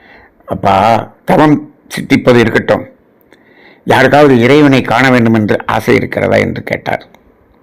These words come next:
"ஆம், இறைவனை காண வேண்டும் என்று ஆசை இருக்கிறது" என்று கை தூக்குறாங்க. அவங்கள்ட்ட எல்லாம் என்ன சொல்றாரு? "ஒண்ணும் இல்லப்பா, இறைவனுக்கும் உங்களுக்கும் இடையில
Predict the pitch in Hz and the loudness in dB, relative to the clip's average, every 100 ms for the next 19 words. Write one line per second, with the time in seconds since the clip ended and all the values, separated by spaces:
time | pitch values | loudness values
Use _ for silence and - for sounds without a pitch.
0 | _ _ _ - - _ - 123 135 120 | _ _ _ -20 -20 _ 0 2 4 4
1 | 123 131 123 - 110 117 107 104 101 95 | 4 4 2 0 -2 0 0 -2 -4 -2
2 | 107 107 107 107 98 87 98 98 92 107 | -2 -2 -4 -2 -6 -6 -6 -6 -4 -2
3 | 123 110 - - _ _ - 117 107 104 | 0 -2 -4 -12 _ _ -2 0 0 0
4 | 101 90 67 - _ - 104 98 87 107 | -2 -4 -6 -12 _ -6 -2 -2 -2 -2
5 | 113 107 107 95 98 85 - 95 110 117 | 0 0 -2 -2 -4 -4 -6 -4 -2 -2
6 | 92 - _ _ - - - - 104 127 | -4 -14 _ _ -20 -20 -20 -6 0 4
7 | 185 165 113 139 147 127 160 175 165 - | 4 4 4 2 4 4 4 4 2 2
8 | 160 127 143 139 135 117 120 151 131 110 | 2 4 2 2 2 2 4 4 2 2
9 | 120 151 135 | 2 4 4